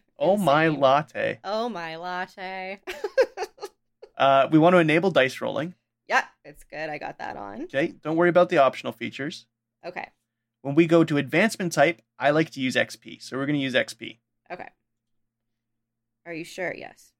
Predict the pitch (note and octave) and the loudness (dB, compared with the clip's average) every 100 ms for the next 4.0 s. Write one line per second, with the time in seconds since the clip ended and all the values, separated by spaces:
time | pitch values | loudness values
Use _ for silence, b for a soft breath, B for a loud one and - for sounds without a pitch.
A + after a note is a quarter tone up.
0 | _ _ - - - - _ _ _ _ | _ _ -16 -14 -14 -18 _ _ _ _
1 | _ _ _ - - - G3 E3+ F#3+ F#3+ | _ _ _ -4 -4 -2 0 0 2 2
2 | - _ _ _ _ _ _ _ _ _ | 0 _ _ _ _ _ _ _ _ _
3 | - C#3 C#3 C#3 C3+ C3+ C3+ C3+ C3 C3+ | -6 -2 2 4 6 6 4 6 4 2